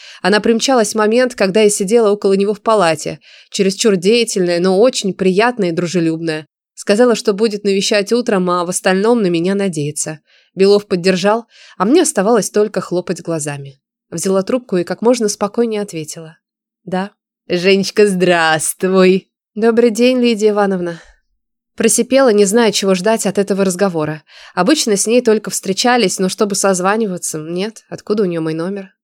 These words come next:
Никита дал. "Ты, вероятно, занята?" начала она. "Но Никитка отказался ехать со мной, сказал, что будет ждать тебя. Вот такой он. И что ни делай, не убедишь его, как дед, такой же". "Я...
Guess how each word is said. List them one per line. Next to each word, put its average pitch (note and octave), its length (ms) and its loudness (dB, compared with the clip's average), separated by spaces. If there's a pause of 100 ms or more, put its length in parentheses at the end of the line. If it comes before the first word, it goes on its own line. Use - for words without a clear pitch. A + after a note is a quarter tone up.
(180)
Никита C#4 340 -4
дал. D#3+ 280 -10 (540)
"Ты, F#3+ 140 2
вероятно, G3 580 2
занята?" F3 640 0 (560)
начала E3+ 440 -2
она. D3 300 -12 (120)
"Но F#3 200 -2
Никитка A3+ 500 -2
отказался G3 640 0
ехать E3+ 380 0
со F3 160 0
мной, F3+ 180 0
сказал, F#3+ 400 -2
что G3+ 220 -2
будет F#3 300 0
ждать E3+ 300 -2
тебя. D#3+ 460 -2
Вот F#3+ 240 -4
такой D3 480 -6
он. D#3+ 200 -10 (400)
И D#3+ 80 -6
что F3 240 -2
ни E3+ 140 -2
делай, A#3 540 0
не F3 200 -2
убедишь D#3+ 500 -2
его, D3 400 -8
как F#3 280 0
дед, D3 460 -8 (100)
такой D#3 440 -2
же". D3 320 -10 (380)
"Я... G#3 420 0